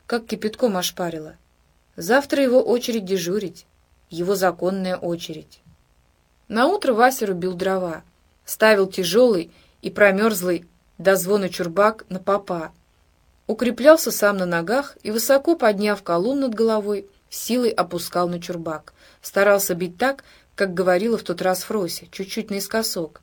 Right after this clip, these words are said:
но все равно поначалу колун отскакивал — оставляя на заиндевелом срезе чурбака тупой короткий след. Вася собирал селенки и снова наносил удар,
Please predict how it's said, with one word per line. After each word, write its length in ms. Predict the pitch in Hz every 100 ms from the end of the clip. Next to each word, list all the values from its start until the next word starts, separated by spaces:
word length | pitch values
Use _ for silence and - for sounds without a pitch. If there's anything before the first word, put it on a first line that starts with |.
| -
но 80 | 190
все 160 | 196
равно 280 | 262 269 370
поначалу 540 | 370 226 196 220 220 185
колун 340 | 165 170 185
отскакивал — 680 | 170 - 165 160 - 160 - _ _ _ _ _ _ -
оставляя 680 | 226 262 254 247 294 269 214
на 160 | 202
заиндевелом 720 | 202 220 214 196 208 240 220
срезе 360 | 196 202 214 185
чурбака 640 | - 175 170 175 233 262 262 _ -
тупой 340 | - - 277
короткий 440 | 226 185 202 - 190
след. 340 | - 170 - - - _ _ _
Вася 320 | 202 311 381 277
собирал 440 | 247 208 208 185
селенки 680 | - 175 240 320 302 240 226 _ _
и 100 | 220
снова 320 | 220 247 320
наносил 520 | 269 202 180 175 233 185
удар, 340 | 156 165 165